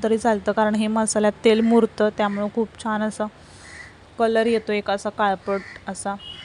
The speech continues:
तर, अ, मीठ आणि तेल मिक्स करून घेत आहे मी चटणीत. अ, कांदा तुम्हाला जेवढ्या क्वांटिटीत चटणी करायची आहे मी, किंवा कांदा मिक्स करायचा आहे त्या पावडरमध्ये, तेवढ्या क्वांटिटीत तुम्ही कांदा घेऊ शकता.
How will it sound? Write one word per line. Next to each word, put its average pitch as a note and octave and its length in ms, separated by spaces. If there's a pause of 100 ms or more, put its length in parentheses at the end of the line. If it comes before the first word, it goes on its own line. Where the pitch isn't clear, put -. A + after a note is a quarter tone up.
(880)
तर, G#3 180
अ, G#3 120
मीठ A3 300 (200)
आणि G3+ 580 (340)
तेल G#3+ 240
मिक्स A3 340
करून A3 320
घेत A3 240
आहे G3+ 260
मी G3 180 (1040)
चटणीत. G#3+ 520
अ, G3 280 (120)
कांदा G#3 300
तुम्हाला G#3 380
जेवढ्या G#3 380
क्वांटिटीत G#3 540 (140)
चटणी G#3 340
करायची G#3 460
आहे G3+ 240
मी, G3 120 (180)
किंवा G3+ 200
कांदा G#3 340
मिक्स G#3+ 260
करायचा G#3 360
आहे G3+ 160
त्या G3+ 140
पावडरमध्ये, G3 680
तेवढ्या G3+ 220
क्वांटिटीत G3 520
तुम्ही G3+ 200
कांदा G#3 240
घेऊ G#3 280
शकता. A3 340